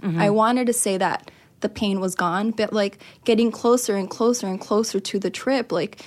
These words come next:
Speaker 2: it was, I was getting all of these emotions back. Like, I
Speaker 1: Mm-hmm.
Speaker 2: knew I, I wasn't okay.
Speaker 1: Mm-hmm.
Speaker 2: And I knew that in order for me to really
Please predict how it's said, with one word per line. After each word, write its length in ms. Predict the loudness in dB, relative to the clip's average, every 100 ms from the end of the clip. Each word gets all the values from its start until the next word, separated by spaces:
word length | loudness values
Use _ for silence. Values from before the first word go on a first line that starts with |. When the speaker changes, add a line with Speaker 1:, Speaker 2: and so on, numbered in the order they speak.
| -20 -2
Speaker 2:
it 80 | 2
was, 480 | 4 2 2 -2 -6 _ _ -20 -20 _
I 80 | 2
was 260 | 4 2 -4 -10 -4
getting 380 | 2 4 4 2
all 240 | 2 2
of 100 | 0
these 380 | -2 -2 -2 -4 -2
emotions 600 | 0 0 0 -4 -4 -4
back. 360 | -8 -8 -8
Like, 200 | -2 0
I 80 | 2
Speaker 1:
Mm-hmm. 100 | 6
Speaker 2:
knew 320 | 6 6 4 2
I, 140 | 2 2 2
I 120 | 6
wasn't 400 | 8 6 4 -2
okay. 560 | -4 -6 -6 -6 -8 -4
Speaker 1:
Mm-hmm. 340 | 0 2 0
Speaker 2:
And 120 | 0
I 80 | 2
knew 300 | 4 4 4
that 340 | 2 0 -2 -4
in 140 | -2
order 300 | 0 2 0
for 240 | -2 0 2
me 240 | 2 0
to 420 | 0 0 0 0 -6 -20 -6
really 680 | 2 6 6 4 2 0